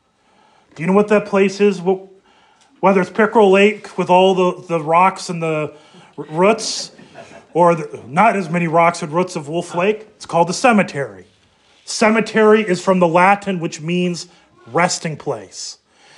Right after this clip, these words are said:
And so as I've told many of my members at funerals, just look at every cemetery like a giant slumber party.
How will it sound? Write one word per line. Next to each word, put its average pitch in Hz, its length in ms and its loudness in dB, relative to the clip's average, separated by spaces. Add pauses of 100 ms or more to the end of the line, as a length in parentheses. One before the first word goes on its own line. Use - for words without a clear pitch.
(140)
And 156 100 -8
so 190 120 2
as 175 80 -2
I've 170 180 2
told 226 320 4
many 208 220 4
of 202 80 4
my 196 160 4
members 196 480 2
at 175 100 -4
funerals, 190 600 -4 (360)
just 143 300 -10
look 220 240 2
at 220 200 -2
every 202 300 2
cemetery 156 840 -2 (240)
like 147 160 -8
a 147 40 -6
giant 185 560 0
slumber 165 440 -2
party. 104 420 -14